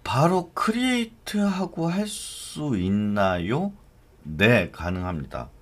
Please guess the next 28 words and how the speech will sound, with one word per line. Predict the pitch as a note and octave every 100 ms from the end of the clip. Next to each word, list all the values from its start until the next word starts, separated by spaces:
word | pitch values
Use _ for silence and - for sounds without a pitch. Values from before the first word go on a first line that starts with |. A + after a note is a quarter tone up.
| - - -
그러니까 | F#2+ - E2+ C#2+
예를 | F2 G2 G2+
들면 | E2 E2 G2+ D#2 C#2 - - - - -
지금 | - -
다섯 | A2 B2 E3 -
개, | F3 D#3+ - _ - -
엘리먼트가 | A2+ C#3+ D3 C#3 B2
다섯 | G2+ G2 -
개가 | C3+ A#2+
있죠. | F#2 F2+ A#2+ A#2
그럼 | A#2 G2
일, | G#2 B2+
이, |
삼, | C#3+ C3+
사, | B2+
오가 | F2+ F#2+ F#2+
들어있겠죠. | F2+ F#2 - D2 - D2 - - - -
그럼 | E2
세 | - F3
개짜리를 | G3+ G3 F3 C#3+ G2+
만들어서 | D2 D#2+ E2+ F2 E2 -
넣고 | F#2 -
싶어요. | - - - D2 - - - - -
그러면 | - F#2 F2+ A2+ F2+ C2+ - - - - - - - - - - -
세 | - - - G#3 A3+
개짜리 | G3+ G3+ - D#3 C3 C3 E3 D#3+ -
어레이를 | - G2 A2 B2 B2 A2+ G2 G2+ G#2+
만들어서 | D#2+ E2 E2 F2+ E2 D#2 G2+ A2 F2+ B1+